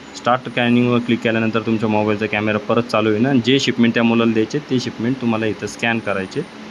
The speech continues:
आणि सेव्ह आणि कन्फर्म ऑप्शनवर क्लिक करायचं आहे. मग save and confirm केल्यानंतर ती रनशीट त्या मुलाच्या ॲपमध्ये जाईल. असंच तुमच्याकडे जे मुलं आहेत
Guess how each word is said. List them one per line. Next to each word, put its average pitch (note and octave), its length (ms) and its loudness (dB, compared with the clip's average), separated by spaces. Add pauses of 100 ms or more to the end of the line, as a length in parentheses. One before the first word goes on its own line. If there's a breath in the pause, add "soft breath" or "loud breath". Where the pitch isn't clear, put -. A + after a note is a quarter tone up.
(240)
आणि A2+ 260 2 (800)
सेव्ह B2+ 360 4
आणि A#2 160 4
कन्फर्म A#2+ 480 2
ऑप्शनवर G2+ 400 -4
क्लिक A#2 300 0
करायचं F#2+ 360 -2
आहे. - 200 -16 (280)
मग A2+ 180 0 (180)
save C3 260 4
and C3+ 180 4
confirm B2+ 260 2
केल्यानंतर A#2 560 0
ती B2 380 4
रनशीट A#2 400 0
त्या A#2+ 100 -2
मुलाच्या G#2+ 400 0
ॲपमध्ये A2 420 0
जाईल. E2+ 180 -10 (680 loud breath)
असंच B2 300 -2
तुमच्याकडे C#3+ 380 4
जे C3+ 180 4
मुलं C3 260 6
आहेत C3 220 4